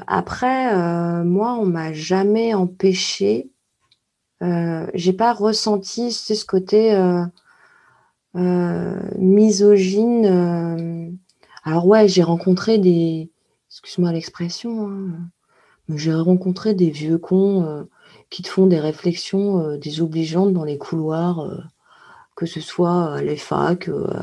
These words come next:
euh, ou, euh, dans les écoles, ou, euh... mais bon, c'est les mêmes que tu croises dans la rue, quoi, qui te font, ouais, ils te font une,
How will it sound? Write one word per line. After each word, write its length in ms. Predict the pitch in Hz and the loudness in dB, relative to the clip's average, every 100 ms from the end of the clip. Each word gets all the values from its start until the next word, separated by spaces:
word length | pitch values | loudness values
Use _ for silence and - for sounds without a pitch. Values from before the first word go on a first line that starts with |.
| - _ - - - | -10 _ -20 -20 -10
euh, 120 | - 156 | -4 -2
ou, 340 | 156 160 160 | 0 0 0
euh, 240 | 143 143 | 2 2
dans 140 | 143 147 | 0 -4
les 220 | 147 143 | -4 -6
écoles, 460 | 147 - 156 175 180 | -4 0 4 6 6
ou, 260 | 151 147 | 4 -4
euh... 260 | - - 160 - - - - | -4 -4 -8 -12 -20 -20 -4
mais 100 | 180 | 2
bon, 180 | 165 185 | 6 6
c'est 160 | 190 196 | 6 6
les 120 | 180 | 8
mêmes 220 | 180 190 | 8 6
que 100 | 190 | 4
tu 140 | 185 180 | 2 0
croises 300 | - 185 165 | 2 4 4
dans 120 | 160 | 0
la 140 | 156 | 0
rue, 200 | 151 214 | 2 0
quoi, 380 | 214 156 151 147 | 0 -6 -6 -8
qui 140 | 139 - | -10 -14
te 60 | |
font, 300 | - 175 156 | -6 -4 -4
ouais, 260 | - 165 160 | -4 -4 -4
ils 60 | - | -8
te 80 | - | -10
font 120 | 160 | -8
une, 260 | 147 147 | -8 -10